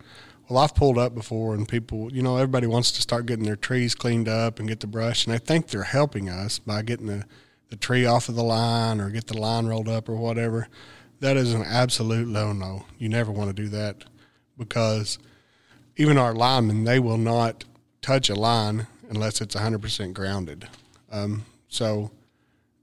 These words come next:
in event something becomes energized or whatever, and you're sitting there working on a tree or whatever, you know, you, there could be a possibility that you get electrocuted. And like I said, our line, our linemen won't even touch the wire.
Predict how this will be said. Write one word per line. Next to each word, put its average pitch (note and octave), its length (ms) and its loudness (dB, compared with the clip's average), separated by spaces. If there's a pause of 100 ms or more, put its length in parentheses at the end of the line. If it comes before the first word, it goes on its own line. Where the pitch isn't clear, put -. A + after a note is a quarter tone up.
(540)
in B2 120 0
event A#2+ 400 0
something A#2 400 0
becomes A2+ 360 -2
energized A#2 580 2
or A2 80 -2
whatever, A#2+ 440 2
and A2 140 -2
you're A2 140 -4
sitting A#2 300 -4
there A2 180 -2
working A2+ 520 -2 (440)
on G#2 140 -4
a G2 40 -6
tree D#3+ 340 2
or G#2 100 0
whatever, G#2 360 -2
you G#2+ 180 -4
know, A2 100 -2
you, A2+ 200 -2 (100)
there A#2 140 -4
could G#2+ 160 -8
be G#2 200 -4
a G2+ 80 -6
possibility A2 680 -2
that F#2+ 140 -10
you A2 80 -4
get G#2 180 -8
electrocuted. G#2 680 -8 (140)
And C3+ 120 -16
like A2+ 180 -4
I A2+ 40 -10
said, A#2 140 -6
our B2+ 220 6
line, B2 560 2
our B2 140 0
linemen A2+ 520 4
won't G#2 160 -2
even G2+ 200 -6
touch - 320 -4
the G#2 100 -6
wire. G#2 540 -2